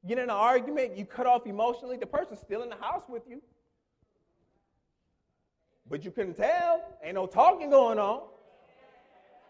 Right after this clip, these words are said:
You're in a relationship, boyfriend and girlfriend,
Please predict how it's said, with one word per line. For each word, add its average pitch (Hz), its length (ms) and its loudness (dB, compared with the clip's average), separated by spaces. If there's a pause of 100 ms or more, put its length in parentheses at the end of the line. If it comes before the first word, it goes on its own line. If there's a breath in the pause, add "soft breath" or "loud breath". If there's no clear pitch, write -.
(1900)
You're 196 120 2
in 233 80 6
a 220 40 4
relationship, 262 600 6
boyfriend 262 500 10
and 226 80 -2
girlfriend, 240 800 4